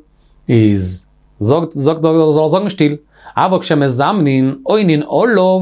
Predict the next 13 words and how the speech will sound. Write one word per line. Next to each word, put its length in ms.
כשהרומן 720
שעוינין 360
הברכות 340
הראשונות, 600
דער 100
מזמן 400
זאגט 320
און 80
אלע 160
ענדפערן 280
אמן 200
אויף 140
אים, 220